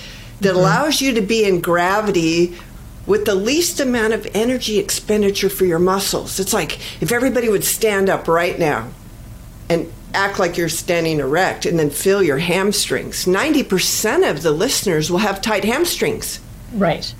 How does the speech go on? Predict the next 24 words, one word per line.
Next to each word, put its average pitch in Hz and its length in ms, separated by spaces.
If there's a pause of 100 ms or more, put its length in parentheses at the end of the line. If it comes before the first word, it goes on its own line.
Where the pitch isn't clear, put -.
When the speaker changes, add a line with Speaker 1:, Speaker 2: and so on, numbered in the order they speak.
(140)
Speaker 1:
That 294 220
means 285 320
you 262 320
don't 247 320
have 220 420
ideal 214 420
curvature. 277 540
It's 175 140
like 220 140
a 190 40
bent 240 520
crankshaft - 720
in 247 100
a 262 60
motor. 320 520 (520)
Speaker 2:
Mm. 202 380
Speaker 1:
I 220 40
mean, 240 140
how 269 260
long 277 180
is 247 100
that 220 140
gonna 214 160
last? - 340